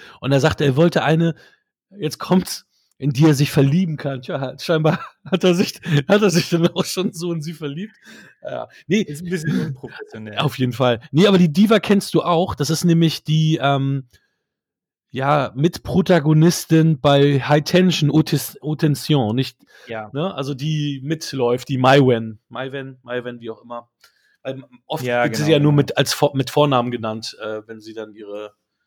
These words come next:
Speaker 1: Credits
Speaker 2: Ja.
Speaker 1: hat.
Speaker 2: Ja, auch ein, äh, ein spannender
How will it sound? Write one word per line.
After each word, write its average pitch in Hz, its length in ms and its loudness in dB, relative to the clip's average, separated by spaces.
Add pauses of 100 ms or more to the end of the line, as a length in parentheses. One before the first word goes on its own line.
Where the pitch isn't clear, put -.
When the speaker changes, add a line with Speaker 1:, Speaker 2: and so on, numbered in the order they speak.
(440)
Speaker 1:
Credits 117 400 2
Speaker 2:
Ja. 113 60 4
Speaker 1:
hat. 110 140 -2 (1600)
Speaker 2:
Ja, 107 140 -4
auch 113 80 0
ein, 127 120 0
äh, - 300 -12 (1200)
ein 220 420 -6
spannender 139 840 0